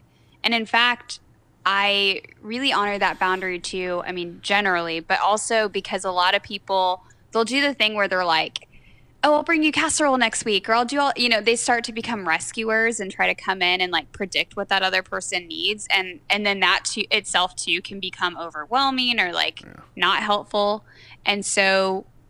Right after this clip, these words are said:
Speaker 1: it's up to them to let you know what they need, if they need help with casseroles or whatever, <laughs> um, <laughs> you know, that don't just assume that you know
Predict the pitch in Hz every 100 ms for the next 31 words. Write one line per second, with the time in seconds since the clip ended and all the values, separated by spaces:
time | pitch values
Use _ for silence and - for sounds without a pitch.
0 | - 214 208 - - - - 233 247 262
1 | 226 220 220 220 196 190 - 202 202 190
2 | - 185 180 180 180 190 - 180 185 180
3 | 180 - 190 - - - - - - 254
4 | - - - - 220 - 208 196 214 -
5 | 247 220 85 87 101 - 208 202 190 285
6 | - 277 269 269 247 220 202 208 214 190
7 | - - - - _ 220 226 233 226 214
8 | 208 - 220 214 208 196 202 196 190 185
9 | 185 180